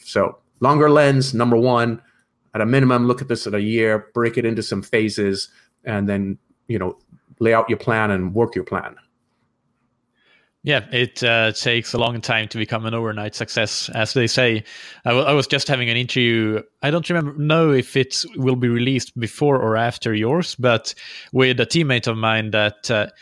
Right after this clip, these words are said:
Speaker 2: uh, she won the, her age group, uh, three times in the European Championships, uh, for the Olympic and sprint distances,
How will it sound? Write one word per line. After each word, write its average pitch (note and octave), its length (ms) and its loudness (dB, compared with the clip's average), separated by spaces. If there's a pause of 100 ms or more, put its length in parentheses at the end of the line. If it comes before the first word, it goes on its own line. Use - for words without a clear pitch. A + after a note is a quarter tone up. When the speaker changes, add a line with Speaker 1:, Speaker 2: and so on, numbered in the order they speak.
(240)
Speaker 2:
uh, G#2 200 -4
she C#3 200 -2
won C3+ 400 -2
the, B2+ 240 -2
her C3 140 2
age C3 240 -2
group, A#2+ 200 2 (140)
uh, G#2+ 260 2
three C#3 220 -2
times A#2+ 320 -2
in A#2+ 60 -6
the A2+ 80 0
European G#2+ 360 0
Championships, C#3 720 -2
uh, A2 200 4 (360)
for A2+ 280 0
the G#2 240 2
Olympic A#2+ 360 0
and A2 100 -2
sprint B2 260 -6
distances, C#3 580 -2